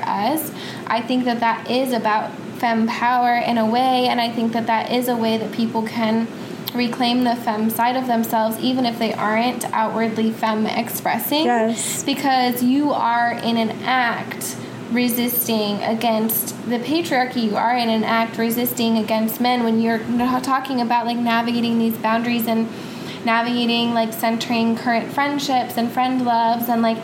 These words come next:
Speaker 1: also trying to find time for yourself. Like, that is something that we're not taught to do in this society.
Speaker 2: Right.
Speaker 1: And so, like, you are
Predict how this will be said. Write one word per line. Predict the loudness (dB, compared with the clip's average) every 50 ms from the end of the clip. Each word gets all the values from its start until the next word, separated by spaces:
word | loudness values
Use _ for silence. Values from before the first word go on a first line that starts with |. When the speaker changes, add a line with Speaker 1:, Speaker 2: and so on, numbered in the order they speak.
| -8 -10 -10 -10 -8 -4 0
Speaker 1:
also | 0 0 0 0 0 0 0 0 0 0
trying | -2 -2 0 0 0 0
to | 0 0 0 -2 -2 -6 -8
find | -4 -2 0 0 0 0 -2
time | -2 -2 0 0 0 0
for | 0 0
yourself. | -2 -2 -2 -2 -2 -2 -2 0 0 0 0 0
Like, | -2 -2 -2 0
that | 0 0 2 0 0 -2 -2
is | 0 0 2 0 0 -4 -6 -10 -12 -12 -12 -12 -8
something | -2 0 0 2 2 2 2 2
that | 0 0
we're | 0 0 2 2
not | 2 2 0 -2 -4
taught | -6 -2 -2 -2 -2 -2 -4
to | -4 -2
do | 0 2 2 2 2
in | 2 2
this | 2 0 0
society. | -2 -2 -2 -2 0 -2 -2 -2 -6 -6 -4 -2 0 2 2
Speaker 2:
Right. | 2 2 2
Speaker 1:
And | 2 2 2 2
so, | 2
like, | 2 0 0 0
you | 0 2 2 2 2 2
are | 2 0 0